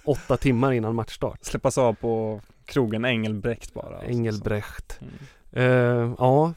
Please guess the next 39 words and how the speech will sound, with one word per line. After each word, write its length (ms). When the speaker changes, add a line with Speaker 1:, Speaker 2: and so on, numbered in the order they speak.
Speaker 1:
Ja, 180
men 140
man 100
saknar 300
A 40
S 100
K 140
lite. 300
Och 180
det 80
här 200
liksom 340
Speaker 2:
Ja. 260
Speaker 1:
som 280
ändå 200
är 60
igång 380
när, 420
när 300
säsongen 440
är 60
igång. 280
Att 100
man 140
får 120
träffa 560
lite 220
folk 340
en 100
gång 100
i 40
veckan 460
och 60
Speaker 2:
Mm. 140
Speaker 1:
dricka 340
några 280
kalla 320
öl 380
och 180